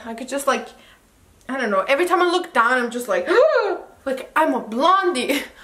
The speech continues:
Well, I'm not really, but you know what I mean. Um, but yeah, I really hope you guys enjoyed this video. If you did, don't forget to give this video a thumbs up, and I'll see you very soon in my next video.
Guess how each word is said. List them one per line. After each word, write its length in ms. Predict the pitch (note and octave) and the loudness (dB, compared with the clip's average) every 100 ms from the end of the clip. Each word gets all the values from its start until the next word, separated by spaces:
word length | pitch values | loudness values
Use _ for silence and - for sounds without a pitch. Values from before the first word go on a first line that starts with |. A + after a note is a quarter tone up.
| - | -4
Well, 120 | A#3 | -2
I'm 100 | A3+ | 2
not 220 | A#3+ G#3+ | 0 0
really, 260 | G3+ F#3+ F3+ | -2 -2 -2
but 220 | F#3 G3 | -4 -8
you 40 | G3 | -10
know 120 | - | -10
what 100 | - | -10
I 40 | |
mean. 180 | - G#3 - - - - | -14 -16 -20 -20 -8 0
Um, 480 | A#3 A#3 A#3+ A#3+ - - | 2 2 -2 -4 -6 -2
but 120 | C#4+ C#4+ | 0 2
yeah, 300 | E4+ C4 - | 2 0 -4
I 80 | B3+ | 0
really 220 | D#4 F#4+ F#4 | 2 2 2
hope 100 | F#4 | 2
you 60 | |
guys 160 | F4+ F4 | 0 0
enjoyed 220 | F4 F4 | 0 0
this 100 | F4 | 0
video. 220 | E4+ E4+ | 0 0
If 180 | F4 - | 0 0
you 60 | C#4+ | -2
did, 180 | C#4 A3 | -4 -2
don't 200 | A#3 B3+ | -2 -2
forget 260 | B3+ B3+ | -2 -2
to 100 | C4 | -4
give 200 | A3 A#3+ | -6 -6
this 120 | B3 | -4
video 260 | A#3+ A3+ A3+ | -4 -2 -2
a 0 | |
thumbs 440 | A3+ A3 G#3+ G#3+ | -2 -2 -2 0
up, 300 | G#3+ - - - | 0 0 -4 -4
and 260 | A#3+ A#3 A#3 | -4 -2 -2
I'll 120 | A#3+ | -2
see 360 | - C4 D4+ | -2 -6 -6
you 120 | B3 A#3 | -4 -2
very 220 | G#3+ A3 | -2 -2
soon 400 | A3 A3 G#3 G#3+ | -6 -8 -6 -6
in 100 | G3+ | -6
my 80 | G3+ | -4
next 240 | F3+ F3+ | -6 -10
video. 300 | - D#3+ - | -12 -10 -10